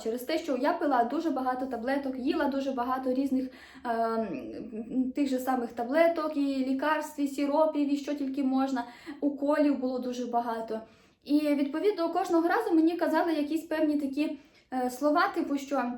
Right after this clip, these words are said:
«зверніться до кращого спеціаліста, ми вам не допоможемо», е,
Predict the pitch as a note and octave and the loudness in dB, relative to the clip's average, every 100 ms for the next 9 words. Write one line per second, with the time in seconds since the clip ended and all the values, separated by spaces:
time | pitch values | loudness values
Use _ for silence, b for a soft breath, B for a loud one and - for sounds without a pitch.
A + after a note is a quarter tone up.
0 | - _ _ _ _ _ _ - A#3+ C#4+ | -10 _ _ _ _ _ _ -10 -2 2
1 | E4+ D#4+ A3+ A#3 E4 G4 F4 D#4+ D#4 C#4 | 4 4 0 0 0 0 0 0 -2 -4
2 | D4 C#4+ D4 D4 C4+ C4 C4 B3+ B3 A3+ | -2 0 0 0 0 2 2 2 -2 -2
3 | A3+ B3 C#4+ E4+ E4+ D#4 D#4 D#4 B B | -4 -2 2 4 2 0 -2 -4 B B
4 | - | -4